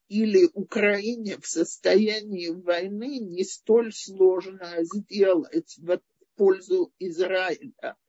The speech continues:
Женщины эти все-таки вышли из Египта.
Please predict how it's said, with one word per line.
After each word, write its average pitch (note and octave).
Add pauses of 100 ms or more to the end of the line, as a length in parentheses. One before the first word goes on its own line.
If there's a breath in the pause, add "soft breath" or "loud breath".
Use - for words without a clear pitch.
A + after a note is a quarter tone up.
(520 soft breath)
Женщины D#4
эти F#3+
все-таки A#3+
вышли F#3+
из F#3+
Египта. D#3